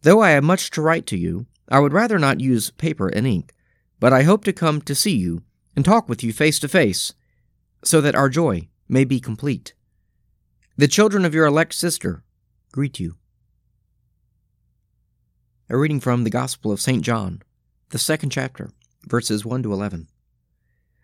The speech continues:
On the third day there was a marriage at Cana in Galilee, and the mother of Jesus was there.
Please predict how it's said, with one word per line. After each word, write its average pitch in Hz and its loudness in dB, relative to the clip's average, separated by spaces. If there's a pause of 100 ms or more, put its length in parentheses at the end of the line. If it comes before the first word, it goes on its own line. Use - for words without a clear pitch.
(120)
On 156 6
the 156 2
third 196 2
day 110 2
there 127 0
was 135 2
a 147 2
marriage 160 2
at 131 0
Cana 147 -2
in - 0
Galilee, 139 -4 (460)
and 160 8
the 160 8
mother 202 6
of 123 2
Jesus 120 0
was 131 -4
there. 147 0